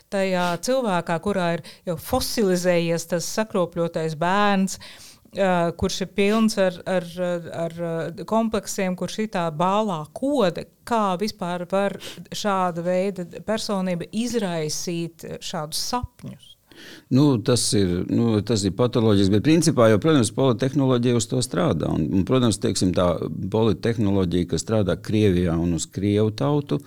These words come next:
Speaker 2: uz krievu iedzīvotājiem, vai arī tiem, kas arī pat Latvijā dzīvo, ka tā strādā, nu, viņi ir ļu-, diezgan primitīvi, bet viņi strādā, un tur pat nav, nu, jāsaka tā,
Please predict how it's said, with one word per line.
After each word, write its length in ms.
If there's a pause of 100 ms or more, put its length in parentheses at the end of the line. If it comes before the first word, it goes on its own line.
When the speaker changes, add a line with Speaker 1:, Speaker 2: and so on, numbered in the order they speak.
(460)
Speaker 2:
uz 160
krievu 340
iedzīvotājiem, 800
vai 160
arī 160
tiem, 220
kas 180
arī 160
pat 240
Latvijā 380
dzīvo, 360 (320)
ka 140
tā 300
strādā, 640
nu, 180
viņi 200
ir 100
ļu-, 120
diezgan 380
primitīvi, 640
bet 220
viņi 380
strādā, 440
un 140
tur 180
pat 220
nav, 340
nu, 160 (360)
jāsaka 360
tā, 140